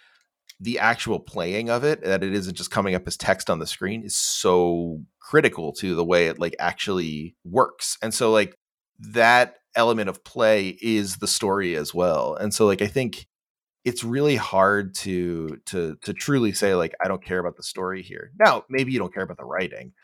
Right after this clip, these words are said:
Um, there's a lot of games I don't care about the writing in. Uh, the Gears of War, for one. I liked playing that game. I don't <laughs> care about the writing at all. I remember my friend and I would play it, and we'd be, like, super embarrassed, like,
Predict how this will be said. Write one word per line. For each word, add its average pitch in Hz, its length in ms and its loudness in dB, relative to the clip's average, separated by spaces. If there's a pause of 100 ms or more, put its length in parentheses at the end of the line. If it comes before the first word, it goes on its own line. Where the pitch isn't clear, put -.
(320)
Um, 80 220 2
there's 90 180 -2
a 85 60 -4
lot 92 160 8
of 95 80 0
games 73 200 -4
I 85 40 -4
don't 76 160 -4
care 90 120 0
about 73 160 -6
the 65 60 -14
writing 67 400 -2
in. 52 220 -16 (420)
Uh, 76 200 0
the 92 100 -8 (120)
Gears 76 220 -8
of 82 120 -10
War, 151 180 6
for 87 160 -2
one. 73 180 -6
I 85 120 0
liked 95 280 -4
playing 92 260 0
that 87 200 -4
game. 98 300 -2 (120)
I 90 240 -2 (360)
don't 139 260 4
<laughs> - 0 -
care 120 240 -2
about 156 260 2
the 131 80 2
writing 113 320 2
at 120 80 2
all. 131 140 8
I 92 60 2
remember 95 280 -4
my 101 100 -4
friend 92 260 -4
and 98 80 -4
I 92 40 -2
would 90 160 -4
play 90 200 0
it, 87 80 -2
and 82 60 -10
we'd 92 120 -6
be, 95 140 -2
like, 87 200 -2
super 92 400 -2
embarrassed, 87 560 -4
like, 85 320 -8